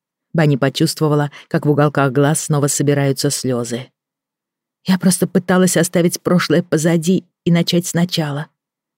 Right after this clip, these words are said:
И когда ты неправильно услышал мое имя в первый раз». Она закусила губу. «Послушай, мы только познакомились. Я не знала, что влюблюсь в тебя, и мы будем жить вместе.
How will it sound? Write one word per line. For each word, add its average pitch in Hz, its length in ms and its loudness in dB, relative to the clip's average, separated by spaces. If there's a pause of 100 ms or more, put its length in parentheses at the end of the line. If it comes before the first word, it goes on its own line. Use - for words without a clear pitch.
(160)
И 185 80 2
когда 180 300 2
ты 185 100 2
неправильно 170 520 2
услышал 170 400 0
мое 175 260 4 (240)
имя 185 260 2
в - 40 -12 (100)
первый 160 280 2
раз». 151 360 -6 (640)
Она 139 180 0
закусила 135 420 -2
губу. 135 480 -4 (680)
«Послушай, 196 380 2
мы 185 160 6
только 208 400 0
познакомились. 185 840 2 (320)
Я 214 120 4
не 214 100 6
знала, 208 300 4
что 180 160 0
влюблюсь 185 420 4
в - 80 -8
тебя, 175 320 2 (220)
и 202 80 6
мы 208 100 6
будем 175 320 4
жить 175 240 0
вместе. 170 580 0